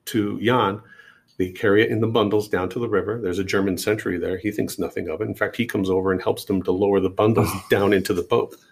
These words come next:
Speaker 1: Okay. So now Marius has got three men to help him out. They cross over, build the sled, goes together flawlessly.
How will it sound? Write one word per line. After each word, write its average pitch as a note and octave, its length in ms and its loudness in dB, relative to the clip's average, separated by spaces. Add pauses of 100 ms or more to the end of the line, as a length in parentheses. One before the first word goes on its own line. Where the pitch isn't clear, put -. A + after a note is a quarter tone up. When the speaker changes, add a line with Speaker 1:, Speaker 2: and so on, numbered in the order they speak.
(600)
Speaker 1:
Okay. F2+ 320 -4 (560)
So - 160 4
now A2 220 6
Marius D#3+ 400 6
has B2 140 4
got A#2 500 0 (100)
three C#3 260 2
men C#3 180 4
to A#2+ 60 4
help A2 220 0
him G#2+ 100 -2
out. F2 220 -4
They F#2 80 -12
cross A2 400 -4
over, A#2+ 480 0 (640)
build A2+ 200 0
the B2 60 -2
sled, G#2 440 -6 (260)
goes G2+ 220 0
together F#2+ 300 -6
flawlessly. - 640 -12